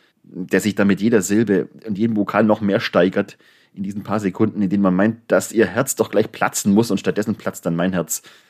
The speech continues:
äh, dann ist es einfach ein Song geworden, das großes Wow. Und welches Lied ich, äh, von Boy Genius nehme, von The Record, äh,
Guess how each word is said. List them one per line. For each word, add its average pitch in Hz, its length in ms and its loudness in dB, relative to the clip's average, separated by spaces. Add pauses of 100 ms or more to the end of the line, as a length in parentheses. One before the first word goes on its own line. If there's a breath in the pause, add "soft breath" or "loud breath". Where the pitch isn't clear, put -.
(120)
äh, 95 160 0 (120)
dann 95 100 -2
ist 92 140 -4
es 92 100 -4
einfach 90 360 -4
ein 92 160 -6
Song 98 220 2
geworden, 90 360 4
das 85 160 -2
großes 87 500 -4
Wow. 73 300 0 (400)
Und 117 400 2 (340)
welches 151 280 4
Lied 143 160 -2
ich, 131 320 -2 (220)
äh, 131 280 0 (220)
von 110 240 0
Boy 98 160 4
Genius 123 480 0
nehme, 95 180 0
von 98 160 -2
The 90 60 0
Record, 95 560 -4
äh, 90 220 -8